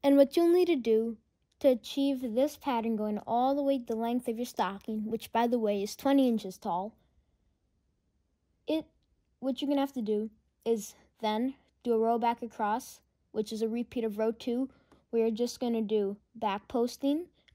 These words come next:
on your post cables and then just solid stitches where your solid stitches are. And then the next row, you're gonna do solid stitches where the solid stitches are, and then repeat the pattern for a cable.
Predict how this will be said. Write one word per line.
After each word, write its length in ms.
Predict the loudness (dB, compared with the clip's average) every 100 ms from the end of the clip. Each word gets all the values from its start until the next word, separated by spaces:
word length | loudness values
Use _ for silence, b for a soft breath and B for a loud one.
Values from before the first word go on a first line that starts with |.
| -4
on 260 | -2 0
your 100 | -2
post 560 | -2 -2 -2 -4 -14 -18
cables 480 | -8 -6 -4 -6 -6
and 100 | -6
then 140 | -6 -4
just 180 | -6 -6
solid 400 | -4 -2 -2 -6
stitches 400 | -6 -6 -6 -4
where 120 | -2
your 100 | -2
solid 480 | -2 -2 -2 -6 -6
stitches 380 | -8 -8 -8
are. 260 | -6 -6 -8 _ _ _ _ _ _ _ _ _ -4
And 100 | -2
then 100 | 0
the 60 |
next 400 | 0 0 -2 -6
row, 340 | -2 -2 -2 -6 _ _
you're 140 | -8 -2
gonna 180 | -2 -2
do 80 |
solid 540 | -4 -6 -6 -4 -6 -8
stitches 400 | -8 -8 -6 -6
where 100 | -4
the 100 | -4
solid 460 | -4 -4 -2 -6
stitches 420 | -8 -12 -8 -8 -4
are, 280 | -2 -4 -8 _ _ _ _
and 220 | -2 0
then 140 | 0
repeat 440 | -2 -4 -4 -4 -2
the 100 | -6
pattern 520 | -4 -4 -2 -4 -6 _ _ _ _
for 180 | -6 -2
a 80 | -2
cable. 560 | -2 -4 -4 -4 -6